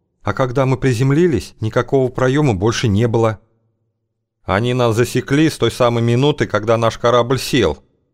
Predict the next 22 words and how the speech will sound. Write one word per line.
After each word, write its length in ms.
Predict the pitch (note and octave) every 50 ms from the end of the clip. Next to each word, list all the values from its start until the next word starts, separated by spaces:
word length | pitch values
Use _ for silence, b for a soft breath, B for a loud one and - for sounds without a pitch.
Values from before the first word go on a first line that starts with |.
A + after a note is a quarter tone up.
| _ _ _ -
они 300 | - F#2+ G2+ A2+ B2+ C#3
взялись 400 | C3 A#2 C3+ C#3 C3 B2+ A2+ G2
за 140 | G#2+ A#2
нас 220 | A2 A2 G2+ F2+ -
с 60 | -
самого 380 | - A#2+ A#2+ B2 A#2+ A#2 A#2 B2+
начала, 680 | C3+ D3 C#3+ - - E3+ B2+ G2+ E2+ D#2 C#2 C#2 - _ _ _ _ _
не 100 | - G2+
оставили 440 | A2 A2+ - - C#3 C3 B2+ B2+ B2
нам 240 | B2 B2 A#2 A2+ G#2+
времени 360 | G2+ B2 C3+ C3+ C3 B2 A2
даже 300 | G#2 G2+ A2 G#2+ F#2 G2+
на 100 | A2 A#2
молитву. 640 | B2+ C#3+ D3 D3 C#3 G#2+ F#2+ - E2+ D#2 C#2+ C2+ - _ _ _ _ _ _ _ _ _ _ _ _ _ _ _ _ _ _
Как 220 | - D3 D3 C3
бы 80 | C3+ C3+
то 140 | - - D#3
ни 160 | E3 F#3+ A3
было, 280 | F#3 D#3 A#2+ G2 G2 -
теперь 340 | - A2+ G#2 - C#3 C#3
мы 120 | D#3 E3+ F#3+
здесь, 480 | F3+ G3 - D3+ A2 E2+ D2 - -